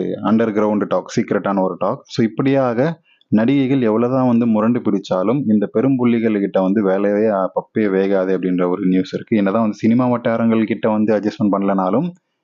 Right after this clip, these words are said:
இந்த மாதிரி ஃபைனான்சியர் அப்படின்னு சொல்லி திரை மறைவில் இருக்கக்கூடிய இந்த நபர்கள் கிட்ட வந்து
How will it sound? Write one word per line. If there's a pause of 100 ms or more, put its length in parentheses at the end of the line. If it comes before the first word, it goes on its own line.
(120)
இந்த
மாதிரி
ஃபைனான்சியர் (400)
அப்படின்னு
சொல்லி
திரை
மறைவில்
இருக்கக்கூடிய (440)
இந்த
நபர்கள்
கிட்ட
வந்து